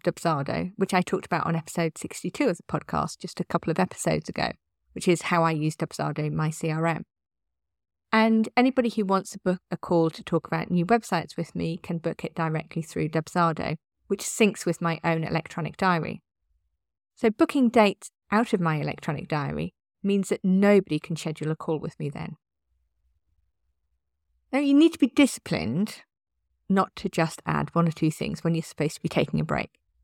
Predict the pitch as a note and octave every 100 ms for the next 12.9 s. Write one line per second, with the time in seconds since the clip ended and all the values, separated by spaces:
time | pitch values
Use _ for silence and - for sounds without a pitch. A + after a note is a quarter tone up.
0 | _ _ _ _ _ - C#4 - D#4 -
1 | C4 C4 - A#3 G#3 G3+ G3+ G3+ F3 D#3+
2 | - F3 D#3+ D3 - - E3+ - F#3 G3+
3 | F3+ - - - - - F3+ _ _ _
4 | D#4+ B3 G3+ F3+ - D#3 C#3 D#3+ D3+ -
5 | - - A3 G3+ - - - D#3+ - E3
6 | - F3 - - _ _ _ _ _ -
7 | A3+ - F#3 F#3+ F3 D#3+ E3 - E3 -
8 | - D#3 - - F#3 - F#3 D#3 - F#3
9 | E3+ - F#3+ D3+ - - - - - D#3
10 | D#3 D3 D#3 D3+ - - _ _ - G3
11 | G3 - F3+ F3 F3+ D#3+ D#3 D#3 - D#3+
12 | D#3 D#3+ D3+ - D#3 D#3 D#3+ C#3+